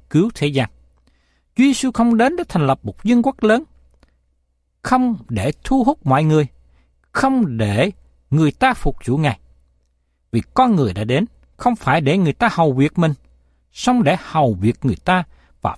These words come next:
phó sự sống mình làm giá chuộc cho nhiều người. Trong Mác đoạn mười câu bốn mươi lăm. Như chúng ta đã nói,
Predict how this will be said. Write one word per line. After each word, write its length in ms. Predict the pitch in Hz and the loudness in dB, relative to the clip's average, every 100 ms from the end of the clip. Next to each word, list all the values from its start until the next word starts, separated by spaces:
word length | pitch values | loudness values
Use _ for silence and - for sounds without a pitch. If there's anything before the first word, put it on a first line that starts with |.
| - | -2
phó 260 | 185 220 311 | 0 0 -2
sự 220 | - 98 | -10 -8
sống 240 | - 233 311 | -6 -6 -2
mình 120 | 127 78 _ - | -2 -4 _ -6
làm 280 | 135 82 82 | -4 -4 -6
giá 200 | 104 165 226 - | -2 -2 -2 -4
chuộc 180 | 117 - - | -4 -4 -6
cho 100 | 170 | -4
nhiều 180 | 123 101 | 0 0
người. 220 | 107 85 - _ _ _ _ _ _ _ - | 0 -2 -10 _ _ _ _ _ _ _ -4
Trong 220 | 220 202 | -2 0
Mác 220 | 190 220 - - _ _ | 0 0 -4 -20 _ _
đoạn 260 | - 117 123 | -2 0 2
mười 140 | 123 82 - | 0 -2 -4
câu 120 | 139 | -2
bốn 180 | 131 175 | 0 0
mươi 100 | 143 | 0
lăm. 100 | 120 - - _ _ _ _ _ _ _ _ _ _ _ _ _ | -2 -6 -20 _ _ _ _ _ _ _ _ _ _ _ _ _
Như 180 | 165 226 | 0 0
chúng 160 | 240 262 | 0 -2
ta 100 | 170 | -2
đã 140 | 117 | -2
nói, 280 | 90 95 143 | -2 -4 -4